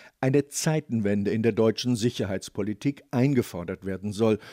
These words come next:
um die Sicherheitsstrategie an die neue Wirklichkeit anzupassen. Etwa auch durch einen nationalen Sicherheitsrat. C-D-U-Chef Friedrich Merz hatte dem Kanzler in diesen Fragen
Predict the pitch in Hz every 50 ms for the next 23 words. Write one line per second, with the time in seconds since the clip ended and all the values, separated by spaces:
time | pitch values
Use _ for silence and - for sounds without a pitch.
0 | - - - - - - 143 131 135 127 107 117 135 - 156 135 123 113 - -
1 | - - 113 104 120 120 110 117 127 120 107 - - - _ - 127 123 127 123
2 | 113 101 92 101 104 107 110 98 95 87 - - 95 - - - 131 127 - -
3 | - 113 107 95 - 104 - - - 76 - - - - - _ _ _ _ -
4 | - - - - _ - 127 120 - 117 110 - - 113 113 - - - - -
5 | - 123 - - - 131 127 123 135 139 135 113 113 104 - - - 120 107 98
6 | 95 92 92 98 113 123 120 104 95 120 117 - 113 98 98 95 - - - -
7 | 80 78 - - _ _ _ _ _ _ _ _ - - - - - - - -
8 | 156 180 165 151 - - 107 104 - - 110 87 - - - 98 101 - - 92
9 | - - 113 110 127 139 - - - - - _ _ - 156 160 151 120 107 95
10 | 92 - - 143 160 185 - - 147 - 107 104 104 110 104 - 110 - - 117
11 | 113 117 120 120 127 117